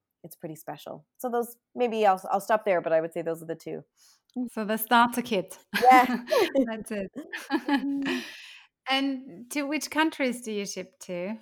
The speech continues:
Speaker 1: We
Speaker 2: or how does
Speaker 1: ship, uh, yeah,
Speaker 2: distribution work at the
Speaker 1: across,
Speaker 2: moment?
Speaker 1: across the world.
Speaker 2: Mm-hmm.
Speaker 1: So it was,
Speaker 2: Okay.
Speaker 1: uh, originally it was Canada and the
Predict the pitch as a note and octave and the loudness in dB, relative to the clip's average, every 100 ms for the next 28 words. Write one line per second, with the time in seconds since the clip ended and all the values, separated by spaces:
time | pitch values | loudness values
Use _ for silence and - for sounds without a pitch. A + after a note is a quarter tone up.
0 | _ G3 G#3 G#3 G3+ G3 G#3 F4+ - - | _ -6 -6 -6 -6 -4 -2 -2 -2 -4
1 | G3+ G#3+ B3+ B3 F#3 E3+ F3+ F#3 F3 D#3+ | -4 -2 -4 -2 -6 -6 -4 -4 -4 -10
2 | E3+ F3+ - F#3 - F#3 E3+ F#3+ F3+ _ | -10 -10 -8 -14 -12 -8 -4 -4 -6 _
3 | _ _ _ _ _ _ - A#3 A#3 C4+ | _ _ _ _ _ _ 0 2 4 0
4 | - G#3 G3 - G#3 G3 F3+ G3 F3+ - | 2 2 2 2 0 0 0 -4 -4 -4
5 | E3+ F3+ G#3+ G#3+ A3 - G3 - - F3 | -4 -4 -4 -6 -6 -6 -8 -10 -10 -8
6 | F3+ F#3 F#3+ | -6 -6 -6